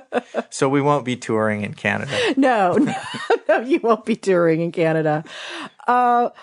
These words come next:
Speaker 2: before we get, uh, even further into this, I, I'm just overall so curious. I mean, y-, you know, y-, your story is, is,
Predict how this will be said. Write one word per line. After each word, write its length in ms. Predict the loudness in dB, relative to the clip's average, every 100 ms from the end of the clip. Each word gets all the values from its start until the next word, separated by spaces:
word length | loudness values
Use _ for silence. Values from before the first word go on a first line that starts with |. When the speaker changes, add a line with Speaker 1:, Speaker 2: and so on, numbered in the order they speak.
| -20 -20 -4
Speaker 2:
before 320 | -2 0 2
we 120 | 2
get, 240 | 2 0 -2 -6
uh, 260 | -4 -4 -4 0
even 280 | 2 2
further 340 | 2 2 2 2
into 300 | 2 2 2
this, 260 | 2 0 -4
I, 120 | -4 0
I'm 140 | 2
just 200 | 2 2
overall 680 | 0 0 2 2 4 2 0
so 220 | -2 -2
curious. 680 | 0 2 2 2 2 -2 0
I 40 |
mean, 180 | 2 2
y-, 160 | 0 -4
you 160 | 0 2
know, 80 |
y-, 60 | 0
your 520 | -2 -16 -10 0 0
story 560 | 0 0 2 2 2 2
is, 320 | 2 0 -4 -14 -6
is, 500 | -2 0 -2 -8